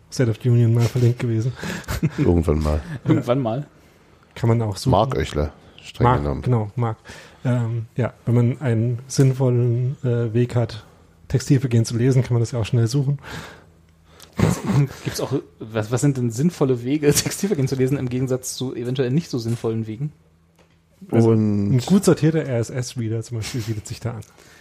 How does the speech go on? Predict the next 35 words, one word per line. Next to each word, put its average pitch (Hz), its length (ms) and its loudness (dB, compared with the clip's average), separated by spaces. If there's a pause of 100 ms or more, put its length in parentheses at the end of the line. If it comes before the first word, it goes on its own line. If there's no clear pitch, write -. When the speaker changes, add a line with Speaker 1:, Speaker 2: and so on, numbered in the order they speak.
(280)
Speaker 3:
So, - 160 -12
die 90 60 2
Speaker 2:
achtundachtzig, 190 420 2
Speaker 3:
Homepage 117 220 6
nicht, 143 100 6
Speaker 2:
neunundachtzig, 113 380 4
Speaker 3:
oder 98 120 4
wie? 208 40 8
Speaker 2:
also, - 280 -4 (300)
<laughs> - 640 -20
Transfermarkt 101 640 0
hat 98 120 0
den 98 100 -4
achtundachtzig - 500 -4
neunundachtzig 95 720 0
bis - 320 -4
null 85 420 4 (140)
null 85 340 2
null 78 240 2
eins 73 460 -4
im - 220 -8 (2000)
Dingsi. 76 380 -2 (120)
Speaker 1:
Neunundachtzig 127 500 4
bis - 120 -8
neunundneunzig 139 500 2
war 123 120 2
er - 20 -4
bei 120 100 2
Nürnberg 135 380 4
und 123 100 0
dann 123 140 2
noch 131 120 2
bei 117 140 -2
Kavala 131 500 2
und 123 360 -2